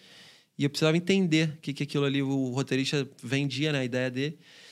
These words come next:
E, enfim, moleque, aí eu comecei a dirigir e eu começava, comecei a entender sobre, tipo, onde tá a graça, é um chicote de câmera que vai dar piada, é fazer a piada visual, fazer não sei o quê, um zoom out pra revelar uma parada. Eu comecei a entender dessa parada, então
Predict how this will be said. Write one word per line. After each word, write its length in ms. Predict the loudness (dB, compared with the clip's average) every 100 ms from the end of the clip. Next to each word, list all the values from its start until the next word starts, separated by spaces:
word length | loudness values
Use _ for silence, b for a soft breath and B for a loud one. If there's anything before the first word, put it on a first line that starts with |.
| B -6
E, 100 | -4
enfim, 300 | -2 0 2
moleque, 320 | 4 4 2
aí 60 | 0
eu 40 |
comecei 300 | 0 -2 0
a 40 | 0
dirigir 380 | 0 0 0
e 80 | 0
eu 80 | 0
começava, 520 | 0 -2 0 0 0
comecei 360 | 0 -2 0 0
a 20 |
entender 340 | 0 0 0 0
sobre, 480 | 2 2 2 0 b b b _
tipo, 460 | -12 -4 0 0 0
onde 300 | 2 2 4
tá 140 | 4
a 20 |
graça, 540 | 4 6 6 6 6 6
é 20 |
um 80 | 4
chicote 400 | 4 6 4 4
de 80 | 2
câmera 260 | 4 4
que 80 | 4
vai 120 | 4
dar 100 | 4
piada, 540 | 4 4 6 6 6 6
é 220 | 6 4
fazer 260 | 2 4 4
a 60 |
piada 240 | 4 4 4
visual, 500 | 4 4 6 4 4
fazer 240 | 0 0
não 60 | 0
sei 140 | 0
o 20 |
quê, 140 | 0 0
um 120 | 0
zoom 220 | 0 0
out 240 | 2 0 0
pra 100 | 0
revelar 400 | 2 4 4 4
uma 120 | 2
parada. 760 | 0 2 4 4 4 2 -2 B B B B B -4
Eu 80 |
comecei 320 | 2 4 4 2
a 20 |
entender 220 | 2 2
dessa 180 | 0 0
parada, 220 | 2 2
então 180 | 4